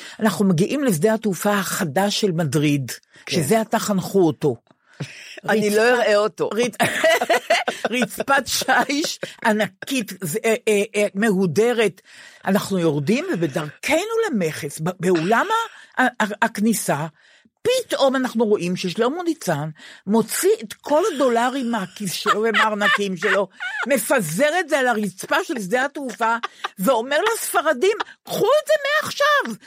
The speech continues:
Speaker 1: למה שאני טיול שלם עכשיו, אפחד שתכייסו אותי? קחו את זה, קחו. אני לא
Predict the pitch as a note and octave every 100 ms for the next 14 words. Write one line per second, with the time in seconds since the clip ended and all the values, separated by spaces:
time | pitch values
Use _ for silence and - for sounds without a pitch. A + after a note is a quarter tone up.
0 | - - C#4+ D#4+ D#5 B4 D4+ F#4 A#4 D4
1 | D4 A#4 - E4 C#4 F4+ A4 - C4+ A#3+
2 | A#3+ - - C4 A#3 B3+ D4+ - F4 -
3 | E4 A#3+ - F#4+ C4+ G3 - - - -
4 | B4+ F5 G#4+ A#3+ C4+ - - - G#4+ G4+
5 | - - C#4 C#4 D4+